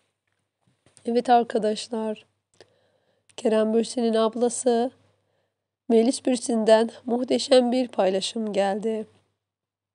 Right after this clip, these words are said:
Her zamanki gibi paylaşımları göz okşamaya devam ediyor. Sizler için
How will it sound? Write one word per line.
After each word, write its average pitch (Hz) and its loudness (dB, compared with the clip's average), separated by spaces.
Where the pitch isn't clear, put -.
Her 269 -2
zamanki 254 0
gibi 220 -2
paylaşımları 220 -4
göz 220 -2
okşamaya 220 -4
devam 220 -4
ediyor. 240 -2
Sizler 240 0
için 247 0